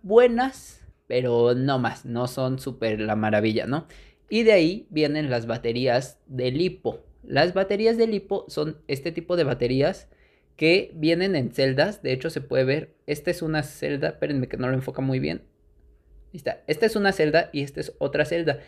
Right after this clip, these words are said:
Estas, eh, pues obviamente cambian la capacidad y todo. Son muy delgadas y para aumentar su capacidad se les van uniendo más celdas. Así se venden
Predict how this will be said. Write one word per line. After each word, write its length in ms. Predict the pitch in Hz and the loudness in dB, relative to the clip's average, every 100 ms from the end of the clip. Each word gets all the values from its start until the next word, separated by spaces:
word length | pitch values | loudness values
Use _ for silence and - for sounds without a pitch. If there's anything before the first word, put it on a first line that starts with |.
| - _ - | -20 _ -2
Estas, 600 | 175 - 208 220 - - | -2 4 4 4 -2 -8
eh, 560 | 151 135 127 123 117 117 | 0 4 4 4 4 0
pues 120 | 131 | -6
obviamente 480 | 147 156 151 143 143 | 0 0 0 -2 -2
cambian 400 | 139 135 135 123 | 0 2 2 0
la 140 | 120 123 | -2 0
capacidad 580 | 196 185 180 147 131 131 | -2 -2 -2 2 4 4
y 80 | 135 | 2
todo. 400 | 135 127 160 - - _ _ | 2 4 2 -2 -12 _ _
Son 300 | - 175 196 | 2 4 4
muy 380 | 190 202 208 220 | 2 0 0 2
delgadas 680 | 190 151 147 143 185 - - - | 2 4 2 0 -4 -6 -14 -8
y 180 | 175 | -8
para 240 | 202 156 139 | -4 2 2
aumentar 400 | 135 135 139 156 | 2 0 2 0
su 100 | 170 | -2
capacidad 520 | 143 123 131 127 127 | -4 -2 2 2 2
se 80 | 135 | 2
les 160 | 120 | 2
van 160 | 120 117 | 2 0
uniendo 340 | 117 113 110 | 0 0 -2
más 200 | 110 117 | -2 -2
celdas. 380 | 170 175 123 - - | 0 0 -2 -6 -10
Así 180 | 131 | -8
se 160 | 135 143 | -2 0
venden 380 | 143 156 135 | 2 0 -2